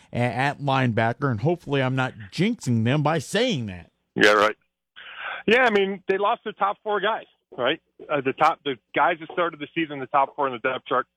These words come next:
Speaker 2: all suffered season-ending injuries, and that's a big deal. That does play into the terrible run defense, although I don't think that's the reason for the, you know, the complete reason for the,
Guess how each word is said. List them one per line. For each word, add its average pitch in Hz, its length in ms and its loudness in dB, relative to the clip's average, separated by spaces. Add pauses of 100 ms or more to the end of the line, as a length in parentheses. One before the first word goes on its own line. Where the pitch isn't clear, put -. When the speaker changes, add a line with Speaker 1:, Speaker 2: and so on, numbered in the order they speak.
(600)
Speaker 2:
all 143 260 6
suffered 151 320 -4
season-ending 131 580 -4
injuries, 87 360 -10 (100)
and 135 160 0
that's 135 180 4 (460)
a 143 120 2
big 143 240 0
deal. 143 340 -2 (600)
That 131 160 -4
does 143 280 2 (180)
play 143 140 -2
into 127 600 -8 (1120)
the 165 140 -12
terrible 151 300 4
run 139 240 2
defense, 143 400 -8
although 127 220 -2
I 120 40 -4
don't 123 200 -8
think 104 140 -12 (880)
that's 98 180 -4 (120)
the 98 120 -2
reason 101 500 -2
for 98 100 -12
the, 95 200 -6 (160)
you 117 80 -4
know, 95 160 -2
the 95 60 -4
complete 107 380 -4
reason 90 360 -6
for 98 100 -2
the, 90 160 -2